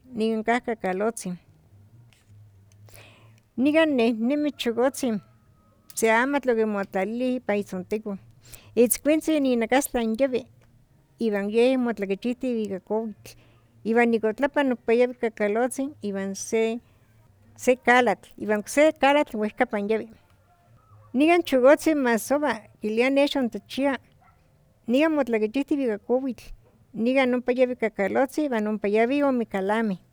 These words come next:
Nikan chokotzin kiwika motlakechitiu ika kowitl. Ompa yawi se kakalotzin, iwan ompa yawi ome, se kalatl, iwan se wehkapan yawi.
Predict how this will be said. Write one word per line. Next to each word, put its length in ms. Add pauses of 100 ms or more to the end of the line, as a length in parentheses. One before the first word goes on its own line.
(1900)
Nikan 300
chokotzin 1000
kiwika 520
motlakechitiu 800
ika 200
kowitl. 440 (560)
Ompa 260
yawi 240
se 160
kakalotzin, 680
iwan 200
ompa 200
yawi 260
ome, 300 (220)
se 180
kalatl, 500 (120)
iwan 280
se 220
wehkapan 580
yawi. 220